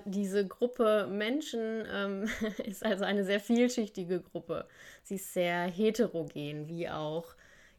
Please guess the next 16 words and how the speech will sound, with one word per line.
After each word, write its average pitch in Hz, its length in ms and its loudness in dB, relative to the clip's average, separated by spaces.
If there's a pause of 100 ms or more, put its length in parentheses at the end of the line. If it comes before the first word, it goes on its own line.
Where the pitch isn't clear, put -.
ja, 196 240 2
andere 202 300 2
Personengruppen, 160 920 -2
zum 160 160 -8
Beispiel 151 560 -6
Sportler 151 960 -2
oder 147 960 -6
Musiker 180 920 -2
oder 170 400 -2
es 185 100 -6
gibt 240 220 -2
so 226 80 -2
viele 214 320 -2
Sachen, 196 340 -2
die 180 140 -6
man, 170 320 -2